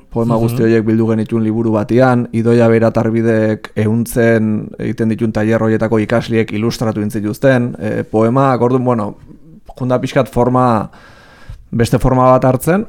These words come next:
Speaker 1: eta Edurne Saizarrek pianoa jotzen du adibidez, osea, emanal-, emanaldi bat da gaur
Speaker 2: Mhm.
Speaker 1: egun, eta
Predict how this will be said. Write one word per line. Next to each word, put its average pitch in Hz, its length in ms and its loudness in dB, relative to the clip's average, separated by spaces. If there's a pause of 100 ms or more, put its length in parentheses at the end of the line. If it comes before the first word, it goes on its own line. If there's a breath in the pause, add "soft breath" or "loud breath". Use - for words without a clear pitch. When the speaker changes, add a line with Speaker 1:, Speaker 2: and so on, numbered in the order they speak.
(140)
Speaker 1:
eta 107 720 2 (880 loud breath)
Edurne 113 380 2
Saizarrek 107 460 -2
pianoa 107 300 -4
jotzen 101 300 -6
du 110 100 0
adibidez, 131 680 2
osea, 117 280 -6
emanal-, 120 500 0
emanaldi 113 580 0
bat 101 180 -4
da 104 240 -2
gaur 107 200 -2
Speaker 2:
Mhm. 104 80 -2
Speaker 1:
egun, 104 200 -4
eta 101 440 -4